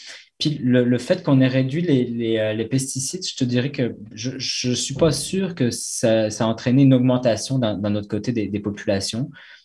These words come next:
Euh, parce que nous, il y a, il y a des champs qui sont, euh, justement sans,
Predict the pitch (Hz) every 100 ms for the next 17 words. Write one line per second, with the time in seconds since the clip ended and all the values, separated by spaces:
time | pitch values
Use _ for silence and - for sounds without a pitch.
0 | _ 98 90 98 - 113 131 113 104 104
1 | 104 104 - 127 127 - - 120 113 98
2 | 87 92 - - 107 117 113 - - 135
3 | 131 127